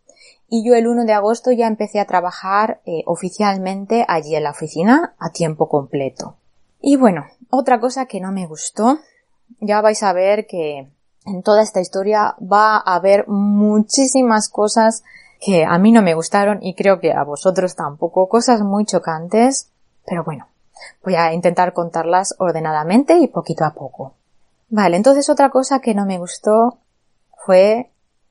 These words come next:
el contrato. El contrato era una, un folio, un folio din A cuatro, solo por una cara, así que ya os podéis imaginar qué tipo de contrato era. <laughs> Yo no sé si eso es legal aquí en Japón o no.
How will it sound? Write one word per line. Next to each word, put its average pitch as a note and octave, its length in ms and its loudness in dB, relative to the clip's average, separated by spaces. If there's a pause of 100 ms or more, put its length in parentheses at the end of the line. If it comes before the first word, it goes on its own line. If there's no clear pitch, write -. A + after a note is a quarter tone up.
el F#3+ 180 2
contrato. D3+ 560 -4 (720)
El F#3+ 140 -2
contrato A3 480 4
era A#3 480 4
una, E3+ 760 -6
un G3 200 -6
folio, B3 600 2
un G3+ 800 -6 (100)
folio G3+ 300 0
din G#3+ 180 4
A G3+ 160 0
cuatro, G#3+ 500 2
solo A#3 320 4
por F#3 160 4
una F3 220 -4
cara, G#3+ 360 2
así A3+ 220 -2
que E3+ 120 -4
ya F3 240 2
os F#3 80 -12
podéis E3+ 260 2
imaginar F3 680 -2
qué G#3 140 0
tipo F#3 280 -2
de D#3 100 2
contrato D3 480 -2
era. F3 340 -2 (840)
<laughs> - 0 -
Yo E3+ 680 0
no F#3+ 100 2
sé F3+ 180 2
si E3 120 0
eso E3 200 0
es D#3+ 100 -2
legal D#3 340 0
aquí D#3+ 160 0
en D#3 80 -6
Japón D3 380 -2
o C#3+ 60 -8
no. F3 240 -2